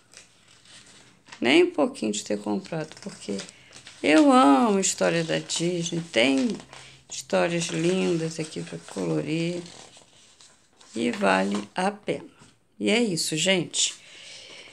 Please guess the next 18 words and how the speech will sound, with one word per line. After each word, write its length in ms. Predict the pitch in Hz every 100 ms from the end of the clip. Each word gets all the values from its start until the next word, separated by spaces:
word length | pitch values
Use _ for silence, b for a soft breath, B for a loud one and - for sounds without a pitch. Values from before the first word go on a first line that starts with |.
| B
É, 360 | 185 180 170 160 156 147 - - - -
obrigado 680 | 190 202 202 170 175 160 160 -
por 80 |
ter 220 | 165 165 160
assistido, 1000 | - - - - 220 226 240 247 254 254 _
né? 260 | 185 190 190
Agora 280 | 175 170
vocês 340 | 170 165 - 156
estão 320 | - 180 208
sabendo 580 | 208 180 170 165 165 170 B B B -
quais 240 | 196 202
são 180 | 196 185
as 160 | 180
imagens 680 | 180 180 175 214 247 254 240
que 100 | -
tem 220 | - 190 185
aqui 180 | 175
dentro. 840 | 170 165 185 208 262 277 254 262